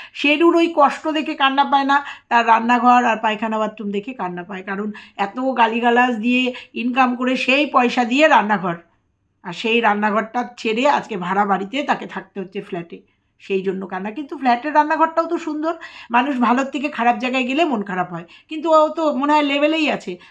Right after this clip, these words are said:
ওর রান্নাঘরটাই, হ্যাঁ, এই রান্নাঘরটা একটু ছোট, কিন্তু রান্নাঘরটা তো বেশ ভালোই,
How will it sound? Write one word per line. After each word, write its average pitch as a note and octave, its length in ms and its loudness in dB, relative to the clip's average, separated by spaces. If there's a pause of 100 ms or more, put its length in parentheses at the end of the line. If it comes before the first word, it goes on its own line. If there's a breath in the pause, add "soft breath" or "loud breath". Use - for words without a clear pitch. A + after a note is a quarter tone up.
(100)
ওর B3 140 -2
রান্নাঘরটাই, C4+ 500 2
হ্যাঁ, G#3+ 200 2
এই A#3+ 180 0
রান্নাঘরটা C4 440 0
একটু D4+ 220 -8
ছোট, G#3+ 280 -10 (300 loud breath)
কিন্তু D4 300 -8
রান্নাঘরটা C4+ 480 0
তো D4+ 120 -8
বেশ C#4+ 140 -4
ভালোই, A3+ 420 0